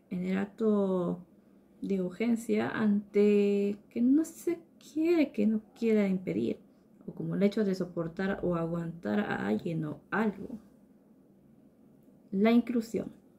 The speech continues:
La inclusión es la actitud de tendencia o política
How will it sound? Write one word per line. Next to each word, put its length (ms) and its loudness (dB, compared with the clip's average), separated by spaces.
La 140 4
inclusión 720 4
es 140 2
la 380 2
actitud 640 -4
de 120 4
tendencia 800 2
o 320 -2
política 1200 0